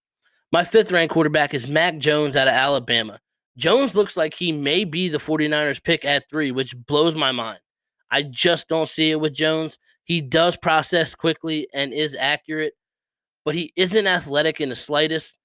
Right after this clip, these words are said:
and he doesn't have great arm talent. You don't even have to be a film junkie like me to see it. You can just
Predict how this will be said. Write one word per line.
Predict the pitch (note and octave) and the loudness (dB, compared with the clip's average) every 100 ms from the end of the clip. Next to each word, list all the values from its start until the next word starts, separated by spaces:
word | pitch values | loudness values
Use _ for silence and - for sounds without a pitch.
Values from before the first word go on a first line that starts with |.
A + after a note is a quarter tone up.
| _ _ - | _ _ -8
and | C3 | -6
he | D3+ | -4
doesn't | C3 F3 F#3+ | -2 -2 0
have | F3+ E3+ C#3 | 0 0 0
great | D3+ D#3+ | -2 0
arm | A2+ E3+ | 0 -2
talent. | D#3 B2 A2 G#2+ | -2 -6 -6 -8
You | D#3+ | 0
don't | A3 | 2
even | B3+ G3+ | 4 4
have | F3 | 2
to | |
be | E3+ D3+ | 2 0
a | |
film | - G3 G3+ | 2 2 2
junkie | D3+ B2 C#3 | 0 -4 -2
like | C#3 C3+ | -4 -2
me | D#3 D#3+ | -2 -2
to | |
see | A2 G#3 G#3+ | -2 -2 -2
it. | A2 | -2
You | D#3 | -6
can | E3+ F3+ | -2 0
just | E3 - | -2 -6